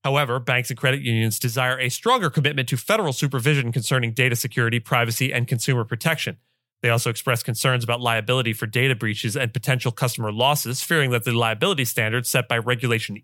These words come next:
E of the nineteen seventy-eight Electronic Fund Transfer Act might not adequately cover the complexities of open banking,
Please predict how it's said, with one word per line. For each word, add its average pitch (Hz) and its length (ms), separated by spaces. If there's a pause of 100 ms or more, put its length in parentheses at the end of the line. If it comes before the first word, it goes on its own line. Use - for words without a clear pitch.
E 139 320 (260)
of 139 120
the 135 80
nineteen 127 260
seventy-eight 120 380
Electronic 113 440
Fund 120 360
Transfer 170 400
Act 110 320 (200)
might 160 300
not 170 240
adequately 143 460
cover 160 280
the 110 120
complexities 120 580
of 131 160
open 127 300
banking, 123 480